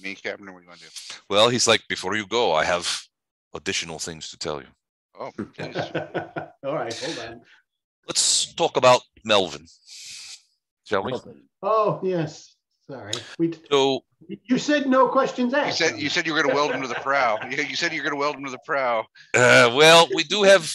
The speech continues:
Speaker 2: we did have some slight events of interest that might be of interest to you regarding Melvin. Uh,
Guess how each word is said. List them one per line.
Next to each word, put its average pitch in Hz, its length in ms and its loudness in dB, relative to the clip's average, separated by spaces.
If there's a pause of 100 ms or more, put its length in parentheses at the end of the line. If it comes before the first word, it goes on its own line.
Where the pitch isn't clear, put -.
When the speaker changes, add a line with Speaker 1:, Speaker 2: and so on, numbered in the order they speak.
Speaker 2:
we 139 120 -6
did 165 220 -4
have 143 320 4
some - 160 -4
slight 120 340 2 (1800)
events 110 440 -2
of 104 420 -2
interest 95 500 -8
that 76 140 -4
might 82 200 -6
be 85 120 -10
of 71 100 -12
interest 73 400 -16
to 73 80 -16
you 71 260 -18
regarding 76 520 -8
Melvin. 57 260 -10 (640)
Uh, 90 180 0